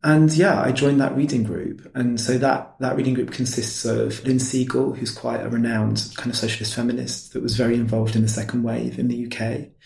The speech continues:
Jo Littler also has a background like me in cultural studies.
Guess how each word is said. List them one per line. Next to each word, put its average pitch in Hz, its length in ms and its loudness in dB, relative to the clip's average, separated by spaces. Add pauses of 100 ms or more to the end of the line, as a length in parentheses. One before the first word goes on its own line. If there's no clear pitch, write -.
(460)
Jo 123 140 4
Littler 135 680 -2 (220)
also 123 240 -2
has 123 160 -2
a 117 40 -2
background 117 440 -2
like 110 200 0
me 135 240 4
in 123 80 0
cultural - 360 -2
studies. 127 720 -2